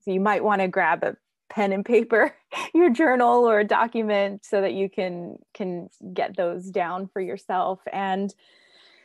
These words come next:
the key, the key to the first two steps of telling the story and naming the hurt is actually being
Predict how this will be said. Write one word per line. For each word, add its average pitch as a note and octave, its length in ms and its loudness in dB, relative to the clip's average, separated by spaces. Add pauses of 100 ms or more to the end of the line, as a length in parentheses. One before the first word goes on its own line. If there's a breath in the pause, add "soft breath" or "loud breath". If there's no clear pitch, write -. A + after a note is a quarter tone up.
(100)
the G3+ 180 -2
key, A#3+ 720 2 (640)
the G#3+ 200 -2
key A#3 580 -2
to C4 120 -2
the G3+ 120 2
first - 540 -2
two B3+ 220 -2
steps - 720 -4 (600)
of G3 360 -2 (540)
telling A#3 320 0
the A3+ 60 2
story A3 360 0
and G3 120 -2
naming G3+ 300 -6
the F#3+ 80 -6
hurt G#3+ 340 -4 (300)
is A3+ 200 2
actually A#3 760 -2 (180)
being A#3+ 520 0